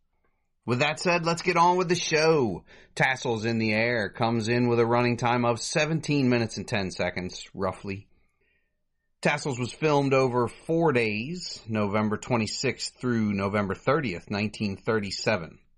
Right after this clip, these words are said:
making it the last one filmed in nineteen thirty-seven. The next one wouldn't be shot until February. So the boys have from November thirtieth to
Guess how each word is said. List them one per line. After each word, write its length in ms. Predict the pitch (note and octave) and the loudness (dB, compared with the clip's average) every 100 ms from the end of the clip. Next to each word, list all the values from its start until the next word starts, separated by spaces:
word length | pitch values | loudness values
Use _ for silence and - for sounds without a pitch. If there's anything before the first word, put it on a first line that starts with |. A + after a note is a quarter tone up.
| _ _ - | _ _ -4
making 400 | A#2 A#2+ A#2 A#2+ | -2 0 0 0
it 180 | B2 | 0
the 120 | A2+ A2 | -2 -2
last 580 | A2 A2 B2 C3 - | 0 -2 -2 -4 -4
one 340 | A#2 C3 C3 B2 | 0 2 4 2
filmed 540 | - C#3+ D3 C3+ C3 | 2 2 4 2 2
in 160 | A#2 A#2 | 2 2
nineteen 480 | A2+ A2+ - A2 G#2 | 0 0 0 0 2
thirty-seven. 640 | G#2+ G#2 G2 G2+ D#2 - _ _ _ _ _ - | 0 0 0 -2 -2 -10 _ _ _ _ _ 0
The 80 | |
next 360 | A#2 C#3+ F3 - | 2 2 0 0
one 220 | D#3+ C#3 | 2 4
wouldn't 240 | C3 C3+ C3 | 2 2 2
be 100 | A#2+ | 0
shot 300 | - B2 A#2 | 2 0 0
until 320 | A#2+ B2+ G#2+ | -2 0 0
February. 960 | - F#3 F3 A#2+ F2 D2+ - - - - - _ _ _ _ | 0 0 0 -2 -4 -8 -14 -20 -20 -20 -20 _ _ _ _
So 500 | - A2+ G#2+ G#2 G#2 | -2 0 2 0 -2
the 80 | G2+ | -4
boys 380 | A#2 B2+ B2 A#2 | 0 2 2 2
have 320 | A#2 A2+ G2+ | 0 0 -2
from 300 | - A2+ A2+ | -2 0 2
November 560 | A2 A2 B2+ B2+ B2 | 2 2 2 2 2
thirtieth 880 | A#2+ - D3 C#3 G#2+ F#2 G2 - - _ _ - | 0 -2 0 2 0 -2 -4 -6 -20 _ _ -6
to 880 | - A2+ G#2+ G#2 G2+ G2 G2 F#2+ | 0 2 2 2 0 -2 -4 -6